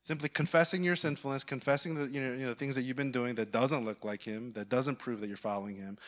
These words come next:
and then making decisions to live for him. That's, it's that simple. It really is, right? You do that, and then you're gonna start seeing him and experiencing him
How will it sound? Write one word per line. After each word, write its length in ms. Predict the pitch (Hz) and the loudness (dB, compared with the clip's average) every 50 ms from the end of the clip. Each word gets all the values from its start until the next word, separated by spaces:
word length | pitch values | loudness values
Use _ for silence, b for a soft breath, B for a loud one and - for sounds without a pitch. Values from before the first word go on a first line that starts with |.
| B B B | B B B
and 120 | - 151 185 | 4 6 6
then 120 | 190 180 | 8 8
making 240 | 170 190 196 214 202 | 8 6 6 4 2
decisions 560 | 185 175 - 175 170 190 208 214 208 - - | 2 2 4 4 4 2 0 0 -2 -2 -2
to 140 | - - 190 | -2 0 0
live 360 | 180 185 196 240 285 254 202 | 0 2 2 2 2 2 0
for 220 | - - 165 139 123 | 0 2 2 2 2
him. 220 | 113 92 87 - - | 2 -2 -6 -6 -2
That's, 220 | - 156 - - 175 | -2 0 0 0 -2
it's 160 | 151 143 - | -2 0 0
that 140 | 175 160 - | 0 2 6
simple. 440 | - 202 196 - - 101 - - - _ _ _ _ _ _ _ _ _ _ _ | 6 6 6 6 2 -2 -4 -6 -12 _ _ _ _ _ _ _ _ _ _ _
It 100 | 135 139 | -10 -6
really 360 | 131 143 160 165 156 160 143 139 | -2 -2 0 0 2 2 2 2
is, 360 | 127 101 85 - - - - _ _ _ _ _ _ _ _ _ _ - | 2 0 -2 -6 -8 -10 -10 _ _ _ _ _ _ _ _ _ _ -6
right? 120 | 113 110 | -4 -2
You 180 | 113 135 156 160 | 0 0 2 4
do 120 | 156 151 | 4 6
that, 280 | 127 135 135 135 135 - | 8 8 8 8 8 6
and 140 | 110 113 120 | 2 -2 0
then 120 | 117 113 | 0 0
you're 120 | 113 113 120 | -2 -2 -2
gonna 120 | 131 123 | -4 -4
start 240 | - - 123 110 - | -2 -4 -2 -2 -2
seeing 300 | - - 127 123 123 120 | -2 -2 -2 -2 -2 -2
him 300 | 123 123 123 123 123 113 | -2 -4 -4 -4 -4 -6
and 100 | 104 98 | -8 -6
experiencing 760 | 92 - - - - 113 113 113 117 113 107 - 117 110 107 | -6 -6 -6 -4 -2 -2 0 0 -2 -2 -4 -4 -4 -4 -4
him 340 | 110 107 104 101 101 107 | -4 -4 -4 -6 -6 -8